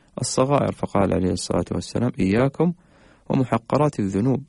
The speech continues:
فإنهن يجتمعن على الرجل حتى يهلكنه". أيضًا ب-، من، من الأسباب التي لا بد أن، يعني، نهتم بها، وهي البعد عن مجالس العلم،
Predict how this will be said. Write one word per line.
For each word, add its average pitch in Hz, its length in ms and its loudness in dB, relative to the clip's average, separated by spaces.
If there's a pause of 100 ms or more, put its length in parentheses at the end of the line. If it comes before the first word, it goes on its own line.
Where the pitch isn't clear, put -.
(500)
فإنهن 110 600 2
يجتمعن 98 540 2
على 82 200 2
الرجل 135 540 -2 (200)
حتى - 400 -6
يهلكنه". - 640 -4 (2750)
أيضًا 240 220 4
ب-، - 300 0
من، 147 320 2
من 139 100 2
الأسباب 120 440 0
التي 95 260 0
لا 98 120 2
بد 98 260 -2
أن، 90 360 -2 (800)
يعني، 92 640 0 (580)
نهتم 92 540 0
بها، 101 420 0 (480)
وهي 127 220 2 (380)
البعد 123 340 0
عن 90 160 0
مجالس 87 500 -2 (240)
العلم، 87 440 -4